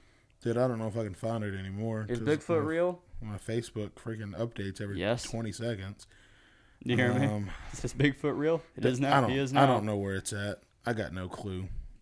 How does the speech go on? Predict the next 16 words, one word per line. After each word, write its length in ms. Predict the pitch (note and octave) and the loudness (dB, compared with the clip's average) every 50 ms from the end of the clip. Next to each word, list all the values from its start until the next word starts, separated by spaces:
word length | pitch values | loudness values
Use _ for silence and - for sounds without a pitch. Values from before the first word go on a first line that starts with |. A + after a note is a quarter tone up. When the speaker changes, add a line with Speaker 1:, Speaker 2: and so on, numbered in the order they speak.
| - - - | -20 -2 2
Speaker 1:
All 140 | A#2+ B2 B2 | 4 6 6
I 80 | B2 | 6
know 240 | A#2+ A#2 A2+ A2+ A2+ | 6 4 4 4 2
is 120 | A2 G2+ G2+ | 2 0 0
that 260 | G#2+ G#2+ G#2 G2+ - - - - _ _ _ - A#2 | 0 0 0 -2 -4 -8 -14 -20 _ _ _ -14 -10
Sasquatch 600 | - - A2+ G#2 G#2 G#2 - - A2+ G#2+ G#2+ F#2+ | -6 -4 -2 -2 -2 -2 -2 0 0 -2 -2 -2
is 100 | G2 G#2 | -4 -4
out 180 | G#2 G2+ G2+ | -4 -4 -4
here 340 | F#2+ A2 G#2+ G2+ G2+ G2 A2+ - _ _ _ _ | -4 -4 -2 -2 -4 -6 -8 -12 _ _ _ _
touching 400 | - - A#2+ A2 - - G2+ G2 | -4 -2 0 0 0 -2 -4 -4
women. 300 | G2 F#2+ F#2 F2+ F2+ F2 - - - - _ - | -4 -4 -4 -6 -8 -8 -10 -14 -20 -14 _ -8
<laughs> 1040 | D3 - - - - - - _ - - - - - - - - - - - - - - - - - - - - - - - D3+ - - - - - - - - - - - - - - - - - - | -8 -8 -8 -14 -20 -20 -20 _ -20 -20 -18 -16 -16 -18 -18 -16 -16 -14 -12 -6 -4 -4 -2 -4 -4 0 4 4 4 6 4 0 -2 -2 -6 -12 -12 -14 -16 -18 -18 -20 -20 -20 -20 -20 -20 -20 -8 -4
Speaker 2:
Bigfoot's 440 | A2+ A2+ G#2 - - A#2 A2+ - - | -4 -2 -2 -2 -2 -4 -4 -4 -8
a 40 | - | -8
sexual 380 | - - A#2 A#2 - B2+ A#2 | -4 -4 -4 -4 -4 -6 -6
predator. 580 | - - B2+ B2 B2 B2+ B2+ B2 A#2+ A#2+ A2+ | -4 -2 0 0 2 2 2 2 0 0 -2